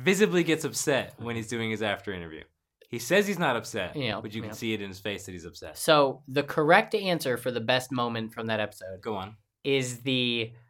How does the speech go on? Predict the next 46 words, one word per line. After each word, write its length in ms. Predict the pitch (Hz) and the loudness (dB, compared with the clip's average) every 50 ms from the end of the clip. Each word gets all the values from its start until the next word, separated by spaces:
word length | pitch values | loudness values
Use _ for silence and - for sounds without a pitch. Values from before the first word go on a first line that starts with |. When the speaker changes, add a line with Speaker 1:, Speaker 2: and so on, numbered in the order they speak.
| _ _ _ - | _ _ _ -8
Speaker 2:
lead-up 580 | 117 123 131 139 143 156 156 160 156 156 160 120 | -4 -2 -2 0 2 6 6 6 6 6 2 -2
video 600 | 117 123 135 131 127 120 110 104 98 92 101 117 | -2 2 2 2 2 2 0 0 0 -2 -2 -2
of 200 | 127 127 120 127 | -2 -2 -2 0
Michael 440 | 131 131 131 135 127 147 143 131 | 0 2 2 2 2 2 0 0
portraying 500 | 127 135 127 - 143 135 135 131 123 120 | 2 0 0 0 2 2 2 2 0 0
characters 840 | 117 - 123 120 120 117 113 - - 110 101 101 101 98 - - - - | -2 -2 0 0 0 0 -2 -4 -8 -10 -8 -8 -10 -10 -10 -6 -2 2
Speaker 1:
Oh, 240 | 175 185 185 175 170 | 4 6 8 10 10
Speaker 2:
and 140 | 170 170 180 | 10 10 10
Speaker 1:
man, 160 | 175 170 170 | 10 10 12
Speaker 2:
then 80 | 170 | 12
Speaker 1:
I 40 | 175 170 | 10 10
Speaker 2:
them 60 | 175 | 8
Speaker 1:
completely 40 | 185 | 8
Speaker 2:
talking 380 | 175 185 180 170 175 170 - - | 12 12 12 12 12 12 8 6
Speaker 1:
forgot 120 | 170 160 | 6 8
Speaker 2:
in 60 | 156 | 6
the 60 | 151 147 156 | 6 6 6
Speaker 1:
about 40 | 113 | 4
Speaker 2:
mirror. 100 | 107 101 | 2 2
Speaker 1:
that. 320 | 123 117 110 101 95 - - _ _ _ _ _ _ _ - | -2 -2 -2 -4 -6 -8 -14 _ _ _ _ _ _ _ 2
Speaker 2:
The 100 | 147 139 | 2 2
follow-up 920 | - - - 214 220 269 320 349 392 381 330 220 175 139 127 - - - | 2 4 8 10 12 12 12 10 8 8 6 8 8 8 6 4 0 -2
to 100 | - 135 | -4 -2
best 320 | 123 135 127 120 - - - | 2 2 2 2 0 -4 -8
Speaker 1:
Oh, 160 | 127 120 113 | -10 -10 -10
good, 300 | 113 - 156 160 151 113 | -8 -8 -8 -8 -8 -10
good 260 | 110 165 165 135 113 113 _ _ _ _ | -10 -10 -10 -10 -12 -16 _ _ _ _
pull. 160 | - 131 123 | -12 -10 -6
Speaker 2:
Thank 160 | 110 107 104 | -6 -6 -6
you. 120 | - 98 - - - _ - | -6 -8 -10 -10 -14 _ -2
The 140 | 156 - - | 0 0 0
follow-up 580 | - - 185 208 240 262 262 226 190 165 - - | 4 8 10 12 12 12 12 10 8 8 6 2
to 80 | 156 | -2
the 120 | 135 131 123 | 0 0 2
best 400 | 131 123 120 120 117 - - - | 2 2 2 2 0 -4 -6 -2
is 320 | 143 131 123 113 110 - - _ - | 0 0 0 0 -4 -8 -10 _ -8
Mi-, 260 | 135 127 139 143 147 151 147 | -4 0 2 4 4 4 2
is 200 | 139 131 117 117 | 0 -4 -4 -2
the 100 | 123 123 | -2 0
opening 420 | - 151 165 165 143 123 123 117 110 | 2 2 2 2 2 0 0 -2 -2
to 120 | 120 123 113 | -2 -2 -2
it 140 | 113 107 | -2 -2
is 120 | 117 113 110 | -2 -4 -2
Michael 540 | 120 127 131 131 127 - 127 123 120 123 127 | 0 2 4 4 4 4 2 2 2 2 0
and 240 | 131 120 113 110 | -2 -4 -4 -2
Will 460 | 110 117 113 110 107 107 104 104 - | -2 0 2 2 0 0 -2 -6 -10